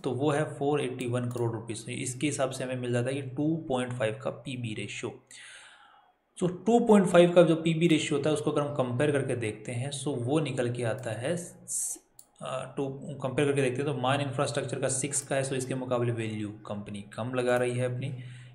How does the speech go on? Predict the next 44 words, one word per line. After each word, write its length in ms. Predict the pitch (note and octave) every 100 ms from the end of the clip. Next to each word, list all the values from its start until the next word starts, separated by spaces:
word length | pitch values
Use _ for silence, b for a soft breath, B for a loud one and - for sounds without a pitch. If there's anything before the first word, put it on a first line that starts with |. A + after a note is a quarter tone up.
| -
यहाँ 180 | A#2+ B2
पर 80 |
इसका 240 | B2 B2 A#2
फ़ोर 420 | - B2+ C3+ C3+
का 120 | C3+
है, 360 | B2+ C3 B2+ A2+
लिखिता 460 | G#2+ - A2+ A2+ A2
का 520 | - G#2+ G#2+ - -
थ्री 180 | - A#2
पॉइंट 280 | A#2 G#2+ G2+
फ़ाइव 360 | - A#2+ B2
का 80 | B2+
है, 180 | A#2+ B2
जीआर 320 | A2+ A#2 A#2
Infra 280 | A2 A2 A2+
Projects 420 | G#2+ G#2+ G#2+ -
का, 380 | - G2+ G2+ - B B B B B -
अ, 240 | G#2 -
वन 120 | A#2 A#2
पॉइंट 360 | A2+ B2 G#2
एट 340 | - B2 B2 B2+
का 120 | B2+
है, 220 | A#2+ A#2+
केएनआर 480 | B2 A2 A2 A2 A2
कौन 260 | - G#2+
का 120 | G#2+ G#2+
टू 280 | - A2 G#2+
पॉइंट 240 | A2 G#2+ G#2
थ्री 500 | - - A#2+ A#2+ A#2
वन, 460 | A#2 A#2 A#2+ - -
थ्री 140 | A#2+
वन 220 | A2+ A#2 A#2+
का 120 | A#2+
है। 160 | A#2
So 280 | A#2+ - D3
मुका-, 300 | C#3 C3+ -
देखा 240 | C3 C3+ D3
जाए 100 | D3
तो 80 |
पीबी 420 | D3 D#3+ D#3+ E3 D3
रेशियो 340 | C3 B2 B2+
में 160 | B2+ B2
भी 140 | D3
जो 580 | - B2 C#3+ - -